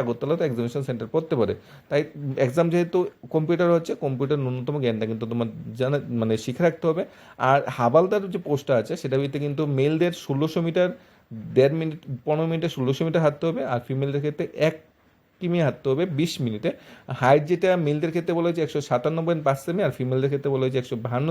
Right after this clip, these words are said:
সেমি তোমার যে হাইট, সেই হাইটটা বলা হয়েছে। আর চেস্ট যেটা মেলদের ক্ষেত্রে বলা হয়েছে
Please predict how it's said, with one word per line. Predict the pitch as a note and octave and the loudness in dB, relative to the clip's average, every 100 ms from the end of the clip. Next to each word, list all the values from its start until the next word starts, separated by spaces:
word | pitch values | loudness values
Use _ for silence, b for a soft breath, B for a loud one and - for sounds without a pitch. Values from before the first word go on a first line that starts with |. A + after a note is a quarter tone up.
| D#3+ | -2
সেমি | D#3 D3 C3 | -4 -4 -4
তোমার | B2+ C3+ B B B | -4 -6 B B B
যে | C3 - | -8 -2
হাইট, | B2 C3 - | 2 2 0
সেই | - B2+ | -4 -2
হাইটটা | A#2 A#2+ D#3 D3+ | -2 -2 0 2
বলা | D#3 | 2
হয়েছে। | D#3+ D#3 | 2 2
আর | B2 D3 | 0 0
চেস্ট | D3+ D3+ E3+ | -2 -2 -2
যেটা | E3+ D#3+ D#3 C3+ | 0 0 -2 -4
মেলদের | C#3 D3 D#3 | -2 -2 -2
ক্ষেত্রে | E3+ D#3+ | -2 -2
বলা | D#3+ E3 | 0 0
হয়েছে | D#3+ | 0